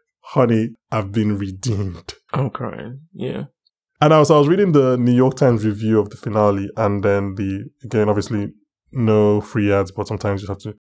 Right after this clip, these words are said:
Speaker 1: I don't want to play, better free ad than plagiarize. And he said, the reviewer says, uh, "Barry sees redemption as a mechanical process.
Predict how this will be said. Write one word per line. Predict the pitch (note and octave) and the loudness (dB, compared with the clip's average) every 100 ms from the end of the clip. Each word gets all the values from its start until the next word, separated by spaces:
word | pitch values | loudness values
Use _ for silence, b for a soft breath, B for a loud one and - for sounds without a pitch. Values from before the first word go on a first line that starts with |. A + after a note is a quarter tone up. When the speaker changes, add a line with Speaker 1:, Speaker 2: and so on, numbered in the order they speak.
| _ _ _ A#2+ | _ _ _ -6
Speaker 1:
I | |
don't | A2 | -4
want | G#2 G2 | -4 -6
to | |
play, | - A2+ A2 - _ | -10 -10 -10 -16 _
better | B2+ B2+ C3 | -2 2 2
free | - C3 A2+ | 2 2 2
ad | G#2+ | 2
than | G2+ | -4
plagiarize. | - A2 G#2+ G#2 G2 G2+ _ _ _ _ - | -6 -8 -4 -4 -4 -6 _ _ _ _ 0
And | A#2+ A#2 A2+ A2 | 2 4 2 0
he | B2 | -4
said, | - C#3 B2+ B2 _ _ _ _ _ _ | 0 2 2 -2 _ _ _ _ _ _
the | C3 | 0
reviewer | A#2+ A#2 D3 C3 | 0 2 2 2
says, | B2 G#2+ A2 _ - | 2 0 -4 _ -8
uh, | G#2 G2+ G2+ | -4 -2 -4
"Barry | G2 A#2 A#2 B2 | 0 2 4 2
sees | A#2+ A#2 G#2+ | -2 -4 -4
redemption | G2 A2 G#2+ G#2+ | -2 -2 -2 -4
as | G2 F#2+ | -6 -4
a | |
mechanical | F#2+ G2 - G#2 G2 A2 | -4 -4 -2 -4 -4 -6
process. | - A2+ G2+ - G#2+ - - | -6 -8 -8 -8 -12 -14 -20